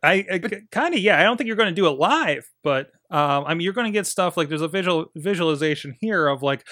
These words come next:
Speaker 1: you know, here's how far, like, right here, it, it, it has the two, uh, the, the, the people on each team, and I gue-, I'm presuming these are the two that made contact with each other, or one got away from the other, or whatever the case might, might have been, right?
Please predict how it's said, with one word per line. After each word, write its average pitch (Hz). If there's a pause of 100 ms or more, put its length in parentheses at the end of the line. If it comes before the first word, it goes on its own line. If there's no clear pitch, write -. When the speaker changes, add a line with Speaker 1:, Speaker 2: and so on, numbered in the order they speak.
(200)
Speaker 1:
you 160
know, 147
here's 208
how 220
far, 185
like, 170
right 185
here, 143
it, 165
it, 170
it 165
has 185
the 165
two, 208 (480)
uh, 143
the, 147
the, 165
the 151
people 185
on 165
each 196
team, 131
and 131
I 135
gue-, 143
I'm 139
presuming 170
these 160
are 151
the 143
two 165
that 143
made 147
contact 139
with 123
each 120
other, 117
or 127
one 135
got 139
away 135
from 135
the 127
other, 120
or 117
whatever 139
the 139
case 135
might, 131
might 135
have 131
been, 147
right? 135